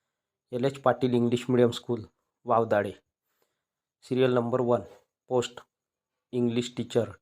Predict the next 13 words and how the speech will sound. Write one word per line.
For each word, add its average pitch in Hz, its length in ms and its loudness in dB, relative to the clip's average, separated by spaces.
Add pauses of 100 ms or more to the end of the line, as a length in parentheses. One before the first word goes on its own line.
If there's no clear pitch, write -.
टी 120 80 -10
जी 110 120 -2
टी, 110 200 -4 (760)
ट्रेन 127 280 -2
ग्रॅज्युएट 110 460 -4
टीचर, 120 260 -8 (720)
इंग्लिश 117 400 -8
विषयाकरता, 107 580 -6 (360)
क्वालिफिकेशन, 120 640 -2
शैक्षणिक 120 460 0
पात्रता, 110 400 0 (960)
बीए 120 460 0 (720)
किंवा 120 360 -2